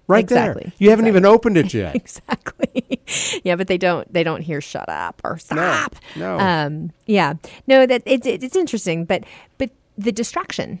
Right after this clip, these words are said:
Speaker 2: So you've distracted her mind to look at something else, to hear something else,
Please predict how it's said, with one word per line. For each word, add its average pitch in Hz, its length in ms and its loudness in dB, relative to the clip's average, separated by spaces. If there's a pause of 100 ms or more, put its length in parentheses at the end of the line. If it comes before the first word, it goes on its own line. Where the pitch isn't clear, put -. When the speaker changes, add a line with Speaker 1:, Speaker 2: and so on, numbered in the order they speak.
Speaker 2:
So 247 120 -2
you've 226 320 -2
distracted 247 520 -8
her 208 120 -6
mind 190 640 -4
to 185 360 -4
look 196 280 -4
at - 120 -6
something 196 380 -6
else, 196 340 -6
to 190 100 -6
hear 190 240 -6
something 185 440 -8
else, 156 420 -8